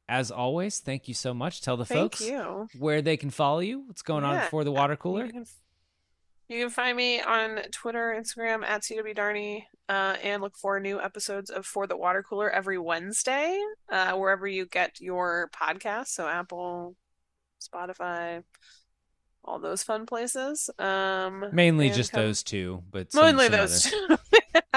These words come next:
Speaker 2: <laughs> And, uh, come check out all of the content. We're getting closer to our big X-Files blowout.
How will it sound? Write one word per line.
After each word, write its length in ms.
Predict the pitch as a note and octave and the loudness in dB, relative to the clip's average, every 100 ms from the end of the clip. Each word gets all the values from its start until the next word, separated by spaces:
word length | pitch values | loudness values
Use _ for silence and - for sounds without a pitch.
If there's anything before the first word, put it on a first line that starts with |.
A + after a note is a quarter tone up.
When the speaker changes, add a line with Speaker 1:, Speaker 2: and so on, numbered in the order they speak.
| B3+ | 2
Speaker 2:
<laughs> 420 | - - - - | 0 -14 -14 4
And, 300 | A3 A3+ A3+ | 6 6 8
uh, 260 | A3+ A3+ A3+ | 8 6 4
come 160 | B3 A#3 | -4 -4
check 180 | A#3+ A#3+ | -6 -2
out 240 | A#3+ A#3 | -2 -2
all 180 | B3 A#3 | 0 -2
of 120 | A#3 | -2
the 300 | A#3+ A#3+ A#3+ - _ - | -4 -2 -2 -6 _ 2
content. 640 | A#3 B3 C#4 B3+ A3+ - _ | 6 6 6 4 6 4 _
We're 160 | G#3+ G3+ | -6 0
getting 200 | A3 A3+ | -2 -2
closer 500 | - A3 A#3 A#3 A3+ | 0 2 4 2 0
to 520 | - A3 G#3+ G#3+ G3+ - _ | 0 2 4 2 0 -4 _
our 120 | G3 | -2
big 200 | G3+ G#3+ | 0 0
X-Files 500 | F#3 A3+ - C#3+ - | 2 0 2 0 0
blowout. 460 | - - C3 - - | -6 -2 0 0 -2